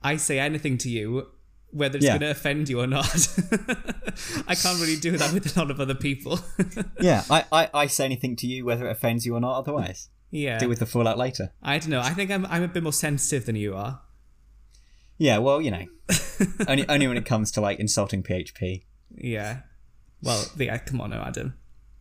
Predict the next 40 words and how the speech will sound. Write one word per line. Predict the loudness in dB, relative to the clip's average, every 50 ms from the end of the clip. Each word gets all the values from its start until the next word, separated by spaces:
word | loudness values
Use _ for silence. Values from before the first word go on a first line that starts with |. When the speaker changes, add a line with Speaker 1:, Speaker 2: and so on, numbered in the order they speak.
| -14 2 4
Speaker 2:
<laughs> | 4 4 4 2 0 -4 -12 -18 -20 -20 -20 -20 -20 -20 -20 -12 -10 -8 -8 -8 -10 -12 -16 -18 -20 0 4
Yeah. | 4 4 4 2 -2 -12 -20 -20 -20 -10
Speaker 1:
So, | -6 -4 0
yeah, | 2
Speaker 2:
But, | 4 6
Speaker 1:
we're, | 6 6 4 4
Speaker 2:
um, | 2 2
Speaker 1:
we're | 0 0 2
both, | 2 0 0 0 -2 -6 -12 -14 -16 -18 -20 _ -2
we're | 0 0 0
both | 2 0 0 0 -2 -4 -8 -2
programmers | 0 0 0 2 0 0 0 0 0 0
in | 0 2 2
the | 2
real | 2 2 2 2 2
world | 2 2 2 2 0 -2 -2 -4
now, | -4 -4 -2 -2
as | -4 -4 -4
you | -4
said. | -4 -4 -4 -4 -4 -6 -6 -10 -16 -20 -20 -20 -20 -20 -20 -20 -20 -20 -20 -20 -20 -12 -6 -4
Um, | -2 0 0 2 2 4 4
Speaker 2:
Yeah. | 4 4 4 2 -4 -10 -20 -20 -20 -20 -20 -20 -20 -20 -18 -12 -12 -12 -10 -4
Speaker 1:
and | 0 2 2
this | 2 2 -2 -4
is | -4 -4
gonna | -2 -2 -2 -2
be | -2 -2 -4
us | -2 -2 -4
just | -4 -4 -4 -4
kind | -2 -2 0 0
of | 0 0 -2 -2 -6 -10 -16 -20 -20 -20 -20 -20 -20 -20 -20 -20 -20 -20 -20 -20 -14 -6
talking | -2 -2 -2 0 0 -2 -2
about | 0 0 0 0
whatever | 0 0 0 0 -2 -2 -2 -2 -2 -2 -2
we | -4 -2 -2 -2 0
want | 0 -2 -2 -4 -4
to | -4
talk | -2 -2 -2 -2 -2
about, | -4 -2 -2
really. | -2 -4 -4 -4 -4 -4 -4 -6